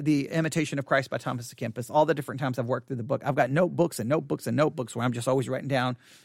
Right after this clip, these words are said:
writing down quotes from it, writing down quotes from it, okay? And, uh, these are some powerful ones here. So here are the ones that jump out at me tonight. "Blessed is he who understands what it is to love Jesus and to despise himself for Jesus' sake." Blessed if you understand that.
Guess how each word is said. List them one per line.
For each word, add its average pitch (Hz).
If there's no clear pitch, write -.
writing 170
down 190
quotes -
from 113
it, -
writing 160
down 185
quotes 139
from 104
it, -
okay? 143
And, 131
uh, 123
these 190
are 202
some 160
powerful 139
ones 131
here. -
So 127
here 214
are 233
the 147
ones 175
that 143
jump 160
out 147
at -
me 139
tonight. 107
"Blessed 247
is 285
he 262
who 226
understands 196
what 185
it 185
is 190
to 170
love 196
Jesus 170
and 160
to 156
despise 165
himself 175
for 156
Jesus' 135
sake." -
Blessed 233
if 277
you 254
understand 208
that. 110